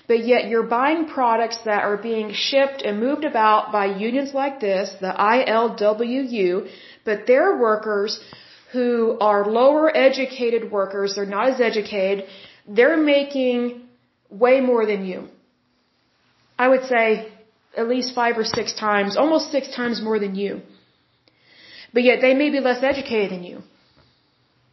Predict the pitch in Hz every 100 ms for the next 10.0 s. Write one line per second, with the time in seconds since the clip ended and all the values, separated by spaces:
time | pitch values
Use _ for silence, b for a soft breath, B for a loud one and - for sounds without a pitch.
0 | _ _ _ _ _ - 208 240 240 226
1 | - 269 302 302 262 208 208 - 277 294
2 | 285 - 220 208 202 202 - 220 233 269
3 | 269 294 285 - 208 196 202 b b b
4 | b b b _ 196 220 254 302 285 269
5 | 254 240 240 233 214 - 277 285 277 254
6 | 247 254 233 226 220 220 254 240 208 -
7 | 262 269 269 226 220 190 220 233 262 -
8 | 226 214 226 226 240 226 190 214 254 247
9 | 208 196 - - 247 262 - 196 190